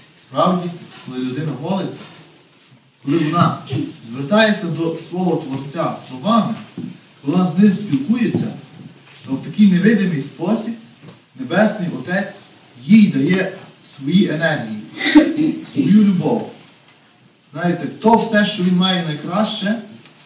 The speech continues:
він таким каналом, можна сказати, ви, ви бачили тут канали такі, правда?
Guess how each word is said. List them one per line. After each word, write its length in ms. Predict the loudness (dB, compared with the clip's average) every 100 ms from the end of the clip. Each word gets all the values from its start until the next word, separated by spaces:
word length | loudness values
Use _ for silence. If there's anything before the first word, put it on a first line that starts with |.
| 0
він 140 | 2
таким 320 | 2 2 0
каналом, 640 | -2 -4 0 0 0 -2 -6 -12
можна 360 | -12 -10 -8 -10
сказати, 480 | -10 -12 -10 -10 -10 -12 -6
ви, 60 | -4
ви 200 | -4 -4
бачили 320 | 0 2 0
тут 140 | -4 -6
канали 340 | -6 -4 -2 -2
такі, 220 | -4 -10
правда? 280 | -6 -4